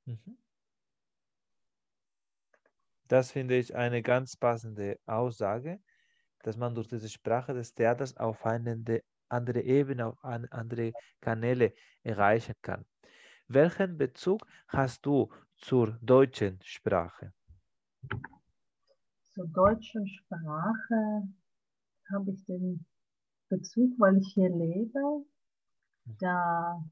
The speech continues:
Speaker 2: meine Eltern, ähm, zu den ersten gehörten, die ersten Gastarbeiter, und ich bin das Kind der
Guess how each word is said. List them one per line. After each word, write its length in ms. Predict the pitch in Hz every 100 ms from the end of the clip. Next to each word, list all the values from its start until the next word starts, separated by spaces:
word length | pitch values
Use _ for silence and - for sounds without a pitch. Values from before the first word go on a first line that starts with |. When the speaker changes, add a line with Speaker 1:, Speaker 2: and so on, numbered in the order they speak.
| _
Speaker 2:
meine 400 | 180 175 170 165
Eltern, 840 | - 185 226 - 226 214 208 202 196
ähm, 760 | 190 185 180 175 175 180 180 _ _ _ _ - _ _
zu 140 | 208
den 180 | 202 190
ersten 720 | - 196 233 - 254 233 220
gehörten, 1200 | 214 208 208 196 208 220 226 - 214 214 214 - -
die 120 | 170
ersten 380 | 170 185 - 160
Gastarbeiter, 1120 | 160 202 - 233 214 214 220 220 220 214 202
und 300 | 185 180 180
ich 200 | 185 -
bin 560 | - 190 190 190 190 190 _ _ -
das 240 | 180 165
Kind 360 | - - 233 226 - - -
der 320 | 185 180 170